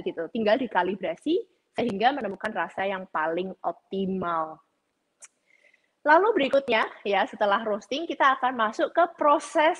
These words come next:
yang akan kita demokan malam ini, yaitu proses brewing.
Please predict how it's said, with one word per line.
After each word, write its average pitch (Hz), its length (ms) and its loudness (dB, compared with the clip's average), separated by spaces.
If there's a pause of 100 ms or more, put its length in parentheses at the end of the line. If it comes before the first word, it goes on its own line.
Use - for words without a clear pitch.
yang 320 160 0
akan 294 480 -2
kita 285 560 -2 (320)
demokan 262 720 0 (240)
malam 214 480 2
ini, 185 480 -8
yaitu 196 320 -2
proses 311 320 -2 (160)
brewing. 339 400 0